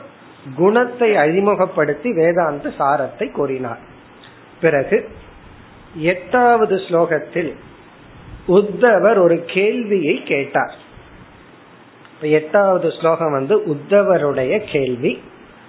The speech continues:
இந்த கேள்வி வந்து பகவத்கீதையில மூன்றாவது அத்தியாயத்தின் இறுதியில் அர்ஜுனன் கேட்ட கேள்வியே தான்.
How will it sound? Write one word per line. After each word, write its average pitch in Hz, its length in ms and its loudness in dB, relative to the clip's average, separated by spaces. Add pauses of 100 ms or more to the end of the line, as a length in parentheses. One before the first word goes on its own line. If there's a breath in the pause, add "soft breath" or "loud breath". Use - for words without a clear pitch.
(360)
இந்த 226 300 0
கேள்வி 220 520 -2
வந்து 170 300 0
பகவத்கீதையில 170 1120 0
மூன்றாவது 190 720 2
அத்தியாயத்தின் 156 920 0
இறுதியில் 196 640 2
அர்ஜுனன் 170 640 0
கேட்ட 147 320 -2
கேள்வியே 135 600 -2
தான். 123 180 -6